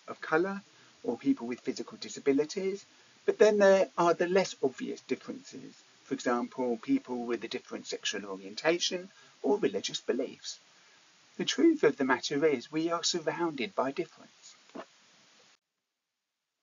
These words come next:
So what happened here during the live session is I stopped for a bit. So I actually stopped sharing my screen and had a conversation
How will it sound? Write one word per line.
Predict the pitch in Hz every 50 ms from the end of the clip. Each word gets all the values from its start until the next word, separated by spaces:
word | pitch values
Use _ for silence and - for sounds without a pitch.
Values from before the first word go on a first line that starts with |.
| _ _ _ _ _ _ _ _ _ _ _ _ _ _ _ _ _ _ _ _
So | - - - 208 196 202 196
what | 196 285 - - - -
happened | 208 - - 185 175 156
here | 143 - - 165 151 147 135
during | 131 143 160 156 143 139
the | 139
live | 135 139 135 135 135 117
session | - - 120 107 - - 139 135 135
is | 131 139
I | 131
stopped | 120 - - - 151 - - - -
for | - - 113 110 104
a |
bit. | 98 - - - _ - - - _ - - _ _ _ _ _ _ _ _ _ _ _
So | - - - 156 151 147 147 143 -
I | - 170 185
actually | 202 190 - - - - - 180 175 165 156 147
stopped | 139 - - - - -
sharing | - - - 170 151 143 143 139 127
my | 117 113
screen | - - - 127 113 110 113 113 117 123
and | 127 123 113
had | - 123 120
a | -
conversation | - 131 117 110 127 - - 123 120 117 - - 135 120 110 110 104